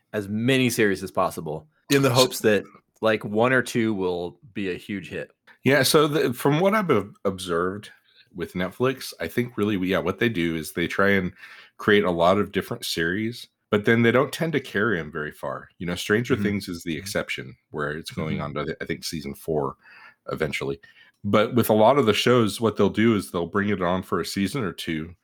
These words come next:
Speaker 2: and then they realize that that show has stopped bringing in new subscribers, and so they
Speaker 1: Mm-hmm.
Speaker 2: cancel it. So there's
Speaker 1: Mm-hmm.
Speaker 2: been a lot of frustrating fan experiences with Netflix shows because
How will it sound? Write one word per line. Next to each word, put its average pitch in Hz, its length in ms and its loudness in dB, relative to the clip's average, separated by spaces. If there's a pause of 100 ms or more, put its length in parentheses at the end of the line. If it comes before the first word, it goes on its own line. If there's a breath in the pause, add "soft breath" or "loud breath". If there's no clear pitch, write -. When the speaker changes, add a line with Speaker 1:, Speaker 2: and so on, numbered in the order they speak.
(460 soft breath)
Speaker 2:
and 98 200 2
then 113 160 2
they 117 140 4
realize 101 580 4
that 90 160 0 (100)
that 85 260 0 (120)
show 98 320 2
has 80 160 -6
stopped - 480 0
bringing 82 320 -4
in 78 320 -6
new 78 200 -8
subscribers, - 880 -10 (120)
and 76 140 -8
so - 140 -4
they 67 140 -6
Speaker 1:
Mm-hmm. 104 140 -4
Speaker 2:
cancel 101 260 -6
it. - 80 -20 (500 soft breath)
So - 160 0
there's 139 180 2
Speaker 1:
Mm-hmm. - 80 -2
Speaker 2:
been 208 160 0
a - 20 4
lot 120 160 6
of 101 260 0
frustrating 113 520 0
fan 87 240 0
experiences 67 680 -10
with 69 140 -12
Netflix 73 380 -10
shows 71 340 -8
because 78 420 -8